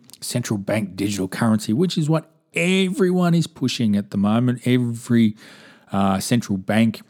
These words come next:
is toying with that idea, all at the behest of Klaus and all those people that go and have, um, a little junket to Davos. And, you know, this is the stuff that we ne-,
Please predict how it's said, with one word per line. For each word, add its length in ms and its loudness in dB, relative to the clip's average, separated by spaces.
is 140 -8
toying 380 0
with 160 2
that 180 0
idea, 560 0
all 420 -2
at 160 -12
the 60 -14
behest 600 -4
of 480 -4
Klaus 480 -4
and 220 -6
all 220 0
those 180 0
people 340 -2
that 180 -2
go 140 0
and 140 0
have, 320 -4
um, 540 -6
a 40 -6
little 200 -2
junket 360 -4
to 80 -10
Davos. 580 0
And, 340 2
you 160 -2
know, 140 2
this 320 0
is 100 4
the 80 2
stuff 260 -4
that 120 -4
we 180 2
ne-, 280 2